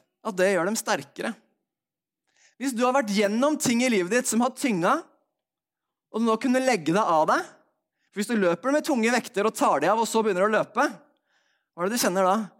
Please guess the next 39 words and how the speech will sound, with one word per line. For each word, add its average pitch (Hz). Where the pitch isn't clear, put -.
Du -
kjenner 170
at -
det 202
er 196
lett. -
Og 202
jeg 285
vet 285
at 180
jeg 269
er 226
den 208
jeg 196
er 180
i 220
dag, 240
fordi 240
jeg -
har 226
vært 226
gjennom 208
sesonger 220
i 254
livet 208
som -
har 220
vært 254
veldig 254
tunge, 202
som 208
har 214
vært -
tunge 226
og 202
som 226
har 254
vært 220
utfordrende. 202